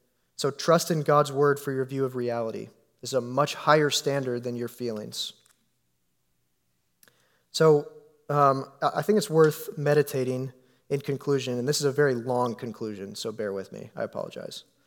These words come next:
Um, I think it's worth meditating on a few case studies in Scripture of those who are confronted by truth and then what happened.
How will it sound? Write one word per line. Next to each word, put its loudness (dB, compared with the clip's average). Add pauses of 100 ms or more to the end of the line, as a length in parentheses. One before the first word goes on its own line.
(920)
Um, 2
I -10
think 2
it's -2
worth 4
meditating 2
on 2
a -2
few -4
case -2
studies -2
in -4
Scripture -4 (320)
of -4
those 4
who 0
are 2
confronted 0
by 6
truth -8 (640)
and -2
then -2
what 4
happened. -2